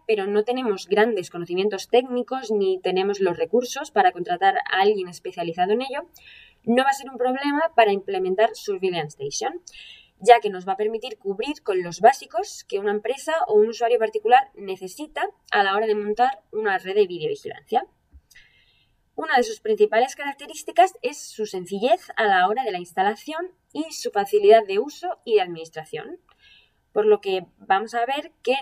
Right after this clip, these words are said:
no vamos a necesitar, mm, personal técnico ni con profundos conocimientos en la materia. Esto es posible en gran medida gracias a tres atributos:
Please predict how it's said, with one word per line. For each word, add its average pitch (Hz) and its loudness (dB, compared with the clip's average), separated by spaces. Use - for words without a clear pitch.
no 220 2
vamos 233 -2
a 233 -4
necesitar, 214 2
mm, 185 -10
personal 185 -4
técnico 302 -2
ni 254 -6
con 233 -2
profundos 220 -2
conocimientos 180 -4
en 165 -4
la 156 -4
materia. 156 0
Esto 285 2
es - -12
posible 285 -12
en 208 2
gran 220 -2
medida 269 -2
gracias 240 -4
a 185 0
tres 185 -10
atributos: - -20